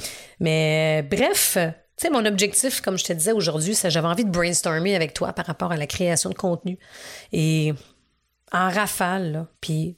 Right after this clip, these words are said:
si on fait un wrap-up ensemble, réfléchis. Écoute, ça paraît simple. C'est même d'une simplicité désarmante, mais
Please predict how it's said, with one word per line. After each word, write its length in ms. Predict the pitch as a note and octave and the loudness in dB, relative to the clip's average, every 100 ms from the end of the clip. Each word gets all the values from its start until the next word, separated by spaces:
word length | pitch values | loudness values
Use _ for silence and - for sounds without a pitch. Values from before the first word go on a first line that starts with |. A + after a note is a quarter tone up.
| - | -4
si 220 | - - | 0 2
on 100 | F3+ | 2
fait 160 | E3 G3 | 0 0
un 160 | E3+ | 0
wrap-up 460 | D#3 D3+ D#3 G#3 G#3 | 2 0 0 -2 0
ensemble, 520 | E3 D3+ G#3 G#3 G3+ - - _ _ _ _ _ _ _ _ _ _ _ _ - | 0 2 2 0 -4 -10 -20 _ _ _ _ _ _ _ _ _ _ _ _ -4
réfléchis. 1040 | D#3+ A3 A3 - G3 F#3 - - - - | 2 2 2 0 2 2 2 4 4 2
Écoute, 240 | G#3 B3 - | 0 0 2
ça 180 | - G3 | 2 2
paraît 300 | - B3 A3+ | 0 2 2
simple. 580 | - G3+ G#3+ G#3 - E3 - _ - | 2 2 -2 -2 -4 -6 -6 _ -4
C'est 180 | - C4+ | 0 2
même 260 | B3+ C4 A3 | 4 2 2
d'une 320 | G#3 G3+ F#3 - _ _ | 2 2 0 -6 _ _
simplicité 1080 | - - - G#3 G3+ G3 F#3+ - E3 - F3+ | 0 2 2 2 0 0 2 2 2 0 0
désarmante, 720 | E3 E3 E3 D3+ E3+ E3+ F3+ - | 2 2 2 2 0 0 -2 -2
mais 260 | F3 - | -2 -4